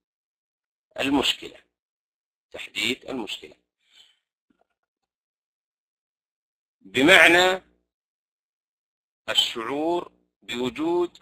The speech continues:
مشكلة ما. يركز العلماء على فهمها بوضوح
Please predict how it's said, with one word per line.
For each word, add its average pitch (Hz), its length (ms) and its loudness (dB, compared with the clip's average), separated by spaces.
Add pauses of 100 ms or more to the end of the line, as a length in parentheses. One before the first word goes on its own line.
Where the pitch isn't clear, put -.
مشكلة 135 560 -4
ما. 87 340 -4 (2500)
يركز 113 440 -2
العلماء 113 540 4
على 104 180 6
فهمها 156 540 0
بوضوح 135 880 -6